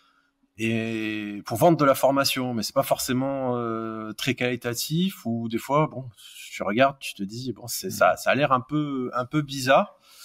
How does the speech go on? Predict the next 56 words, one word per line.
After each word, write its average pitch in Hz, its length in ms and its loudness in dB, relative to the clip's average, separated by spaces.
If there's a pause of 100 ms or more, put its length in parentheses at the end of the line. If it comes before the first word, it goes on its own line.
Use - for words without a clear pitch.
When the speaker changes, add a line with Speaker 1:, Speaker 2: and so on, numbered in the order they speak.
(180)
Speaker 1:
Et 110 80 0
c'est 120 80 2
vrai 151 100 6
que 143 80 -2
le 123 80 6
grand 123 200 4
public, 135 400 -2
des 123 100 -2
fois, 131 180 -2
peut 117 160 -8
se 98 120 -6
dire, 156 180 4
euh, 110 240 4
ouais, 123 140 -6
c'est, 92 520 -8
c'est, 90 300 -8
c'est - 180 -8
bizarre. 131 400 2
Et 101 60 -4
quand 117 140 -12
tu - 160 -8
vois 117 160 -4
les 117 120 0
retours 123 600 -4
et 104 40 0
les 107 120 -2
réponses, 165 460 -2
tu - 140 -16
te 92 80 -18
dis, 131 280 -6
euh, 101 100 -2 (420)
bon, 107 120 0 (160)
souvent, 156 360 4
ceux 143 200 0
qui 143 120 0
répondent 147 480 4
et 113 60 0
qui - 140 -12
disent 127 160 -6
c'est 123 100 -6
super, - 420 -2
c'est 107 120 -8
des 113 80 -2
gens 135 160 -8
que - 40 -18
t'as 107 100 -10
jamais 123 260 -8
vu, 123 260 -10
euh, 117 140 -6
nulle 117 180 -8
part, 170 340 2
tu - 60 -18
sais - 80 -14
pas 127 140 -6
qui - 140 -10
c'est. 160 260 2